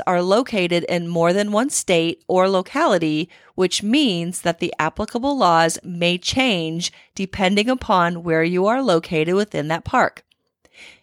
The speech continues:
If a park is located in a jurisdiction where the applicable state and local laws grant reciprocity to non-resident firearm owners,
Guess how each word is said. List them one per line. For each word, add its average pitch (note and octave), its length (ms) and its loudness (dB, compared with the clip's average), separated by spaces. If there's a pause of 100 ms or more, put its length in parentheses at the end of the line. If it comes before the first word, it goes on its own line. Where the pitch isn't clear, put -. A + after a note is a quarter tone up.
If G3 200 -2
a F3 100 2
park G#3+ 400 0
is D4 220 0
located F#3 580 0
in E3+ 160 -4
a D#3+ 80 -6
jurisdiction E3 1040 0 (260)
where G3 320 2
the F#3 140 -2
applicable A3+ 500 -4
state G#3 400 0
and F#3 160 -2
local F#3 340 -2
laws F3 360 2
grant E3+ 340 -2
reciprocity F3 920 -2
to E3+ 140 -8
non-resident E3 800 -2
firearm D#3+ 540 0
owners, D#3+ 560 -2